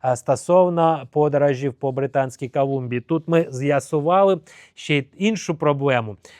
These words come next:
Коли ми подорожуємо на машині тут по Британській Колумбії, ну, в принципі, непогано.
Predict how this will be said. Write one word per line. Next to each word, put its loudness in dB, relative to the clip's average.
Коли 2
ми 0
подорожуємо 2
на -4
машині -4
тут -6
по 2
Британській -6
Колумбії, -6
ну, -8
в -10
принципі, -4
непогано. -2